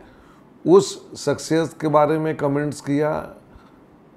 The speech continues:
जिनके बारे में उनको कमेंट्स नहीं करना चाहिए था। आप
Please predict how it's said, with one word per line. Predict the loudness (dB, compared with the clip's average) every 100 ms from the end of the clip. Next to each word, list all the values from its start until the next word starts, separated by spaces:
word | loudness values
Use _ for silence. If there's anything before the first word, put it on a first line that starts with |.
| -20 -20 -20 -20 -20 -20 -20 -20 -20 -20 -20 -8
जिनके | -2 -2 0 0
बारे | 0 0 -2
में | -2
उनको | -6 -6 -6
कमेंट्स | -6 -4 -8 -10 -10
नहीं | -8 -4 -4 -4
करना | -6 -8 -8 -10
चाहिए | -10 -10 -8
था। | -6 -6 -6 -10 -4
आप | -4 -4 -4